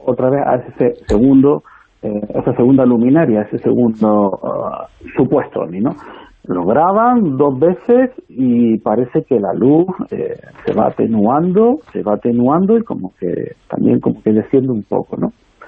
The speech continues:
Se vuelven a meter en la casa, mm, pero antes descubren, o sea, o, o iban a meterse en la casa, perdón, y descubren que hacia la zona donde está la, la ciudad de Galda,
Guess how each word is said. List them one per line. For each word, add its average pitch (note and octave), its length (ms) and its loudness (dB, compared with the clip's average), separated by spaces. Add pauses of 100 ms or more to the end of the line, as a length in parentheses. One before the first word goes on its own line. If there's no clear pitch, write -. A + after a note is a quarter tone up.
(500)
Se C3+ 80 4
vuelven D3+ 340 2
a C#3 80 -4
meter A#2+ 280 -4
en A#2 180 -4
la C3+ 100 0
casa, F3 320 -4 (880)
mm, A2 560 -8 (260)
pero B2 220 2
antes D3 340 -6
descubren, C3+ 640 -2 (320)
o - 40 -20
sea, A#2 140 0 (100)
o, A2 380 2
o D3+ 40 4
iban D3 280 0
a G#2 40 -4
meterse A2 380 -6
en C3 240 -4
la A#2+ 80 -2
casa, C#3+ 280 -6
perdón, E3 260 -2 (640)
y E3 120 6
descubren D#3+ 640 2 (380)
que B2+ 100 0
hacia A#2 340 -2
la D#2+ 260 -6
zona F3+ 340 2
donde D3+ 280 2
está C#3 480 -2 (640)
la, E2+ 920 -4
la - 200 -2
ciudad F2 220 2
de A#2+ 120 2
Galda, F3 360 2